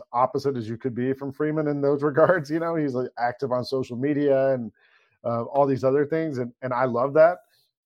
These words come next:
But it was kinda cool to have a guy like that, like Freddie, uh, a-, as the face of our team.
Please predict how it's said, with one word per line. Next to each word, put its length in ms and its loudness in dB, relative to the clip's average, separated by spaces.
But 140 0
it 40 2
was 220 4
kinda 220 0
cool 280 -2
to 60 2
have 160 2
a 80 -6
guy 100 0
like 280 -4
that, 260 -4
like 180 -8
Freddie, 380 -8
uh, 240 -10
a-, 220 -12
as 200 -8
the 120 -18
face 240 -10
of 80 -18
our 100 -8
team. 320 -18